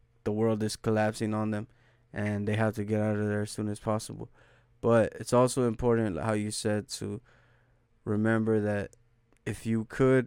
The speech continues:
take all the experience or money that you've gained in the past ten years, either or, just everybody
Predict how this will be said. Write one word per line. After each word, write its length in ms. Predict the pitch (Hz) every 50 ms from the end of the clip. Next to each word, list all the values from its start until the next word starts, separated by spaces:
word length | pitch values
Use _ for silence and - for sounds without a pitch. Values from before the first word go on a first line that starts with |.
| - _
take 240 | - 123 120 110 -
all 160 | 113 113 113
the 100 | 110 110
experience 540 | 107 107 - - 110 110 107 107 104 104 -
or 140 | - 110 107
money 280 | 110 110 110 110 110 104
that 200 | 107 107 - -
you've 120 | 101 95
gained 220 | 113 110 110 113
in 100 | 107 107
the 80 | 104 101
past 300 | - 120 110 107 - -
ten 160 | - 110 107
years, 260 | 110 110 107 107 - - - - _ _ _ _ _ _ _ _ - - -
either 320 | - 120 127 120 120 117
or, 440 | 110 113 123 131 123 117 110 104 - - _ _ _ _
just 420 | - - 113 117 113 107 - - - _ _ _ _ _ _ _ _ _ _ -
everybody 760 | 120 127 127 135 135 117 113 127 127 127 123 120 113 - -